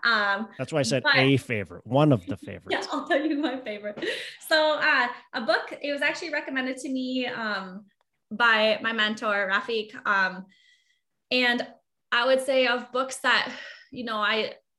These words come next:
Speaker 1: I kind of think apply to life, I really like The Go-Giver.
Speaker 2: Mm,
Speaker 1: Um,
Speaker 2: it's a great book.
Speaker 1: Yeah. And it just, I've, it's one of the few books that it's really short. So I've read it multiple times, listened to it. Um,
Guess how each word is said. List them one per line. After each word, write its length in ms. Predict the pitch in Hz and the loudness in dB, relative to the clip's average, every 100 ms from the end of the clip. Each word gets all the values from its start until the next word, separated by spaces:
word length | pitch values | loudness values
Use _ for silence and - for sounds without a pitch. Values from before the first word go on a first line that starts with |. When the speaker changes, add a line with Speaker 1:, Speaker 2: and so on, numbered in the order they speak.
| - | -8
Speaker 1:
I 180 | 170 196 | -6 -6
kind 220 | 226 214 | -6 -6
of 120 | 208 | -6
think 220 | - 220 208 | -6 -6 -6
apply 320 | - 214 208 | -6 -4 -4
to 240 | 214 220 | -4 -8
life, 400 | 185 185 240 494 - | -4 -2 -2 -4 -4
I 100 | 214 | -4
really 420 | 208 226 247 254 | -2 -2 0 0
like 300 | 208 202 - | -2 -4 -6
The 80 | 220 | -4
Go-Giver. 720 | 202 190 185 175 196 233 320 - _ _ _ | 0 0 0 -2 0 0 -2 -6 _ _ _
Speaker 2:
Mm, 140 | 110 151 | -6 0
Speaker 1:
Um, 320 | 208 196 185 175 175 | 0 0 -4 -12 -18
Speaker 2:
it's 100 | 214 | -10
a 40 | |
great 280 | - 101 95 | -10 -10 -14
book. 240 | 98 85 - _ _ _ _ _ | -18 -20 -20 _ _ _ _ _
Speaker 1:
Yeah. 380 | 247 277 240 - | 0 2 2 2
And 320 | 269 277 262 - | 2 2 0 2
it 220 | 277 277 | 2 2
just, 380 | 320 311 - - - | 0 0 -2 -16 -6
I've, 180 | 254 262 240 _ _ | -4 -4 -8 _ _
it's 220 | - 254 | -6 -6
one 160 | 262 302 | -6 -6
of 80 | 285 | -4
the 60 | |
few 220 | 277 269 254 | -4 -4 -2
books 300 | 226 254 - | 0 0 0
that 220 | 220 - | 0 0
it's 160 | 226 226 | -6 -6
really 120 | 233 | -8
short. 380 | 208 - 160 - | -8 -8 -8 -6
So 220 | 208 185 - | -4 -4 -2
I've 140 | 202 208 | -4 -2
read 120 | 208 | -2
it 120 | - _ - | -4 _ -4
multiple 520 | 233 269 269 262 220 | 0 0 -2 -6 -8
times, 440 | - 226 220 220 | -2 0 0 -2
listened 260 | 220 220 220 | -6 -6 -8
to 120 | 233 | 0
it. 300 | 208 208 - - | 2 2 -2 -10
Um, 460 | 190 185 180 180 | -8 -4 -4 -6